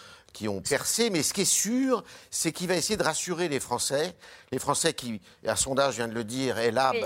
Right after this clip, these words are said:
Speaker 1: euh, dit que sept Français sur dix sont satisfaits de ce qui s'est passé dimanche, c'est-à-dire de ce, de cette chambre éclatée, de cet hémicycle composite. Et donc, il est probable qu'il va ré-, qu'il va quand même dire,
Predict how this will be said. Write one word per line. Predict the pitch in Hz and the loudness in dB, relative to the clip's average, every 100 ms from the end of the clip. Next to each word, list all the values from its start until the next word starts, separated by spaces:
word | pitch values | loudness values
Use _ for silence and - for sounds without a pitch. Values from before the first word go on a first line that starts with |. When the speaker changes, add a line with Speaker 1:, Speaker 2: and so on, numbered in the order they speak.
| 85 - - 120 | -6 -12 -6 -2
Speaker 1:
euh, | 113 | -2
dit | 113 156 | -2 -6
que | 151 117 | -2 0
sept | 160 - | 2 2
Français | 117 - 151 135 | 0 -2 0 -2
sur | 139 113 | -2 -6
dix | 139 135 | -4 -2
sont | - 110 104 82 | -2 -4 -6 -2
satisfaits | 143 - 131 - 147 127 | -2 -2 -4 -2 -2 -2
de | 95 | -4
ce | - | -8
qui | - | -8
s'est | 104 | -6
passé | 104 90 104 | -4 -4 -6
dimanche, | 95 110 113 98 - - | -6 -4 -2 -4 -10 -16
c'est-à-dire | - 110 | -4 -4
de | 101 | -2
ce, | - - - - - | -4 -4 -6 -16 -8
de | 95 | -4
cette | - 107 - 107 92 | 0 -2 0 -2 2
chambre | - 127 117 95 | 2 2 0 -2
éclatée, | 101 110 110 - 214 196 | 0 0 0 0 -2 0
de | 143 | -2
cet | - - | -2 -2
hémicycle | 120 113 98 - 127 - 104 95 - - - | -2 -2 -4 -2 -4 -4 0 0 -2 -10 -4
composite. | 95 110 110 196 254 - - - - | 0 2 2 2 0 -6 -16 -14 0
Et | 123 | 4
donc, | 233 - | 4 4
il | 180 165 | 2 6
est | 185 165 - - - | 6 4 0 -14 -8
probable | - 165 214 254 233 | 4 6 6 4 2
qu'il | 175 | 0
va | 151 | 0
ré-, | 139 185 185 170 | 2 2 2 0
qu'il | - 151 | -2 -2
va | 143 | 0
quand | 170 | 0
même | 185 147 | -2 -4
dire, | 143 220 262 | 0 4 4